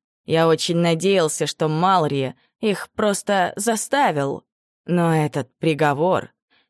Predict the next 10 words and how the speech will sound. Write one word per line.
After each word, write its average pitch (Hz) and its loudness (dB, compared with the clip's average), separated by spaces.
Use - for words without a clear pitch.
Неужели 185 0
их 160 -2
родные 180 0
не 151 0
попросили 143 -2
смягчить - -4
наказание? 185 -2
Это 160 -2
просто 220 -2
жестоко. 226 -2